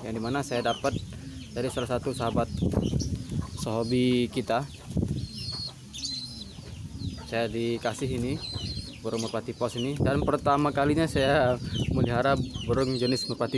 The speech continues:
pos nih, teman-teman. Ini saya ambil ketika masih umuran berapa ya, kurang satu bulan lah, ketika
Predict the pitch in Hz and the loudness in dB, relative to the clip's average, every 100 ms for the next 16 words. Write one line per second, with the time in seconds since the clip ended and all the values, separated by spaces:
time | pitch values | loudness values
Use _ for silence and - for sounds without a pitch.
0 | 117 135 - 120 - 117 117 117 110 - | 0 0 0 -2 0 0 2 0 -2 -8
1 | - - - 107 - - - - - - | -14 -14 -14 -14 -14 -16 -16 -18 -18 -20
2 | 226 277 277 269 262 - - - - - | -18 -16 -14 -10 -8 -6 -6 -8 -12 -6
3 | 160 185 180 160 156 156 175 185 185 185 | 2 2 6 6 8 6 6 8 8 4
4 | - 151 139 156 151 143 156 147 147 143 | 0 -2 4 4 4 2 2 2 2 4
5 | 143 143 139 151 156 117 110 127 139 151 | 4 4 4 4 4 2 2 2 2 2
6 | 147 131 131 147 131 107 101 - - - | 0 0 2 4 4 2 -4 -8 -14 -14
7 | - - - - - - 120 127 | -14 -14 -16 -16 -16 -12 -2 2